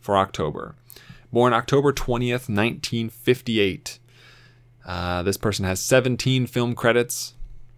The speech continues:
an average film rating of seventy-three point one two, which is fairly high, uh, given that quantity. Uh, just two movies rated under fifty, two Oscar nominations,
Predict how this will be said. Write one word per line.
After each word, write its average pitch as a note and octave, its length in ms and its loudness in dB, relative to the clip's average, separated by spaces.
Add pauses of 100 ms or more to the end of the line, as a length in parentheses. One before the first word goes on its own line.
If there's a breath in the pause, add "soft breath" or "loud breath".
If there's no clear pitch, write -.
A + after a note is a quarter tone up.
(360)
an F#2 100 -6
average A2 300 0
film A2+ 200 -4
rating G#2 240 0
of G2+ 120 -6
seventy-three A2+ 580 0
point G#2 240 -2
one G2 180 2
two, G2 220 0
which F2 160 -2
is F2+ 120 -6
fairly C#3+ 360 2
high, F#2 440 2 (600 soft breath)
uh, D#2+ 220 -6
given F#2 240 -2
that E2+ 180 -2
quantity. F#2 540 0 (1500)
Uh, F#2 160 -2
just A#2 300 2
two F#3 160 4
movies C3 440 4 (100)
rated G#2 380 4
under A2 220 0
fifty, G#2 500 -2 (540 soft breath)
two D#3+ 540 4
Oscar A2+ 320 0
nominations, G2 760 -2